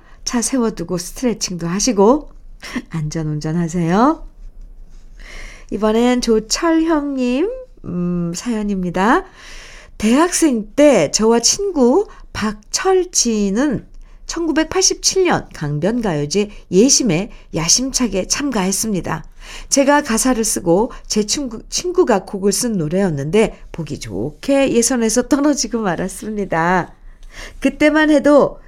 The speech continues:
저희 노래에 대한 자부심이 컸기 때문에 강변가요제를 보면서 도대체 어떤 노래가 상을 받나 두고 보자라고 별, 별론-, 별렀는데요. <laughs> 네.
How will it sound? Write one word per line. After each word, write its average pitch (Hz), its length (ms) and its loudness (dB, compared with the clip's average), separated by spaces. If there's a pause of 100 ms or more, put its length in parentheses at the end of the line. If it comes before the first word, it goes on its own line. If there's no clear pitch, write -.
저희 254 300 4
노래에 202 460 2
대한 180 520 0
자부심이 208 600 -4
컸기 - 440 -2
때문에 180 440 -2 (580)
강변가요제를 190 1300 0
보면서 156 640 -2 (200)
도대체 294 480 0 (140)
어떤 302 500 -2
노래가 240 460 2 (180)
상을 349 340 0
받나 185 720 0
두고 214 300 0
보자라고 175 1700 -2 (240)
별, 143 280 -6 (260)
별론-, 202 480 2 (300)
별렀는데요. 185 1000 2 (140)
<laughs> - 160 -10
네. 196 300 -6